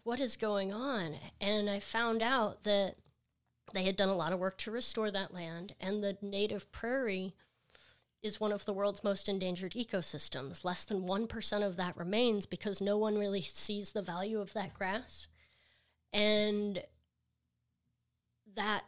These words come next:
helped me put two and two together as well, like, how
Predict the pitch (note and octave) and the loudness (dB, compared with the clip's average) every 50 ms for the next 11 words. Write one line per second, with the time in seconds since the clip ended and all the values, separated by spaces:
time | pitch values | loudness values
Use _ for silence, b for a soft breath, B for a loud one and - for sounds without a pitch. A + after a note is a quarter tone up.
0 | _ - - - G#3+ - - G3+ F#3+ F#3 - - A#3 - - - - A#3 A3+ A3 | _ -12 -6 -2 -2 -2 -2 -2 -4 -4 -4 -4 -6 -6 -4 -4 -2 0 0 0
1 | G#3 G3 - - G#3+ F#3+ F#3 F3 - G3+ G#3+ G#3 G#3 G3 F3+ F3 F3 - G#3 G#3+ | 0 0 -2 -2 -4 -4 -6 -6 -4 -2 -2 -2 -2 -2 -4 -6 -6 -4 -2 0
2 | A3+ A3 G3 E3+ E3+ - - - G3+ G3 G3 G3+ G#3 G#3 G3+ G3 F#3+ F#3 F3+ - | 2 2 2 0 -4 -6 -4 0 0 2 2 4 4 4 4 4 2 -2 -4 -6